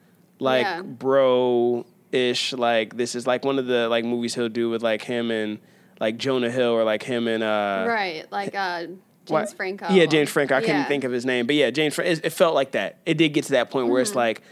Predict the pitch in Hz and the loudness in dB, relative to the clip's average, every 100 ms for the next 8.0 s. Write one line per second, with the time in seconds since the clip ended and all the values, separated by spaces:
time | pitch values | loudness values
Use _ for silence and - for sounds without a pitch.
0 | - - - 175 151 135 127 123 120 117 | -20 -18 0 2 4 2 -2 -2 2 2
1 | 110 - _ _ _ _ - - 175 147 | 0 -6 _ _ _ _ -12 0 0 2
2 | 131 143 127 113 123 113 117 127 120 147 | 0 2 0 0 0 0 0 0 2 2
3 | 143 135 135 139 131 123 127 - - 165 | 2 0 0 2 2 2 0 -2 -2 0
4 | 156 143 135 131 123 123 120 123 120 120 | 0 0 2 4 4 4 2 0 0 -2
5 | 123 143 135 127 123 123 127 127 120 117 | 0 0 2 0 0 0 0 0 0 -2
6 | 117 123 123 320 269 180 147 - 170 494 | -2 0 0 0 0 2 0 -2 -10 -12
7 | - 202 139 101 104 123 170 165 - | -6 -4 -2 -4 -4 -2 0 0 -2